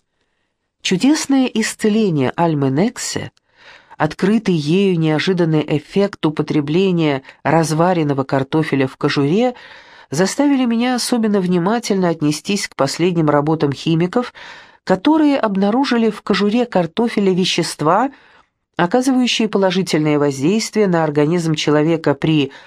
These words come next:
аллергии, тахикардии, гипертонии, болевом шоке. Таким образом, когда мы, следуя рекомендациям диетологов, счищаем кожуру картофеля,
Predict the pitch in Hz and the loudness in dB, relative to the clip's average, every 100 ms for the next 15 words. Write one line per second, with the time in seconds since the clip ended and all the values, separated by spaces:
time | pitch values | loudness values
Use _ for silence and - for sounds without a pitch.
0 | - 185 190 165 147 135 143 127 156 208 | -4 0 2 2 0 0 0 0 0 -4
1 | - _ _ - 247 254 180 - 131 127 | -10 _ _ -2 -2 0 -2 0 0 0
2 | 120 139 147 196 208 _ _ 147 185 147 | -2 0 0 -2 -6 _ _ -2 0 -2
3 | 123 120 117 160 247 269 269 _ _ _ | -2 -2 0 0 2 0 -2 _ _ _
4 | - 143 220 208 147 151 - 113 104 - | -8 -2 0 0 0 -2 -2 -4 -6 -12
5 | - _ _ _ _ _ _ _ _ _ | -20 _ _ _ _ _ _ _ _ _
6 | _ _ _ - - - - 180 311 294 | _ _ _ -20 -20 -8 -6 0 2 2
7 | 202 175 139 123 120 110 147 147 160 175 | 2 2 2 0 0 0 0 2 2 2
8 | 190 - 170 190 156 135 139 147 151 151 | 0 -2 0 0 2 0 0 0 0 0
9 | 147 175 170 - 147 143 156 147 - 233 | 0 0 0 -2 0 0 0 -2 0 0
10 | 147 117 - - - - - - - 233 | 0 -2 -4 -12 -20 -12 -6 -4 -2 -2
11 | 220 - - 240 196 143 117 - 151 175 | 0 0 0 2 2 0 -2 -2 0 2
12 | 175 135 143 143 - 285 - 127 104 | 0 0 0 -2 0 0 0 -2 -2